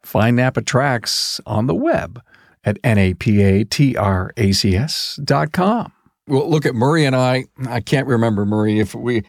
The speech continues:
where we were. It could have been on a camp coaches call. It could have been on a camp Facebook. I don't know what it was, but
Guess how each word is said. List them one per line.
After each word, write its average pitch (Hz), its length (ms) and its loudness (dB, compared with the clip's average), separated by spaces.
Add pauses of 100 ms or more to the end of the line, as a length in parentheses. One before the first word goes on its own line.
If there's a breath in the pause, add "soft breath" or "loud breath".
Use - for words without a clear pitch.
(120)
where 147 240 2
we 135 160 2
were. 117 200 2
It 110 80 -4
could 127 140 0
have 117 80 0
been 110 180 0
on 104 140 2
a 101 100 -2
camp 127 460 -2
coaches 117 400 -2
call. 117 340 0
It 92 140 -4
could 117 160 -2
have 110 80 0
been 110 160 0
on 104 160 -2
a 92 140 -4
camp 117 400 -2
Facebook. 113 580 -2
I 135 140 0
don't 147 140 0
know 117 100 0
what 110 180 0
it 110 80 0
was, 107 300 2
but 101 240 0